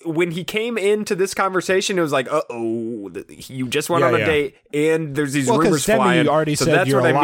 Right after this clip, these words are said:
Speaker 1: mean.
Speaker 2: liar, so
Speaker 1: That's what I mean by weasel. He somehow got out.
Speaker 2: I think he got
Speaker 1: He
Speaker 2: out
Speaker 1: got
Speaker 2: fair
Speaker 1: out
Speaker 2: and square.
Speaker 1: having a date. <laughs> He had a date that day,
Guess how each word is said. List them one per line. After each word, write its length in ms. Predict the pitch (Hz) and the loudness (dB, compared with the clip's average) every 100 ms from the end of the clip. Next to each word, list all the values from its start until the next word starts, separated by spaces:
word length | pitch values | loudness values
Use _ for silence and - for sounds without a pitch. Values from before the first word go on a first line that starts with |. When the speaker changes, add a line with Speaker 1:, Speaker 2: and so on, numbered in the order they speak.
| 147 | 2
Speaker 1:
mean. 80 | |
Speaker 2:
liar, 120 | 101 101 | -2 -4
so 200 | 127 113 | -2 0
Speaker 1:
That's 320 | 107 190 - | 0 0 -2
what 120 | 175 | -2
I 40 | 160 | -2
mean 260 | 151 143 | -2 -2
by 140 | 131 123 | 0 0
weasel. 600 | 120 139 135 110 104 101 | 0 0 0 -2 -4 -2
He 80 | 117 | -2
somehow 320 | 151 180 185 | -2 0 -2
got 280 | 135 135 131 | 0 0 2
out. 360 | 127 117 - - - _ _ - - _ - - _ _ - | 0 -2 -8 -16 -20 _ _ -20 -20 _ -20 -20 _ _ -6
Speaker 2:
I 100 | 165 | -2
think 160 | 247 | 0
he 80 | 175 | 2
got 160 | 180 175 | 2 4
Speaker 1:
He 60 | |
Speaker 2:
out 60 | 165 | 4
Speaker 1:
got 120 | 214 | 4
Speaker 2:
fair 100 | 214 | 4
Speaker 1:
out 60 | 226 | 4
Speaker 2:
and 80 | 269 | 2
square. 460 | - 180 143 113 | 0 0 0 -2
Speaker 1:
having 320 | 156 175 175 165 | -2 0 2 0
a 60 | |
date. 500 | 143 123 180 214 339 - | -2 0 2 2 0 -4
<laughs> 60 | 262 269 - 156 - 262 240 | -2 -4 -4 -10 -6 -6 -4
He 160 | 156 | -2
had 160 | 165 160 | -2 -2
a 60 | |
date 340 | 135 160 202 180 | -2 0 0 -2
that 240 | 190 170 | -4 0
day, 280 | 175 180 180 | 0 0 -2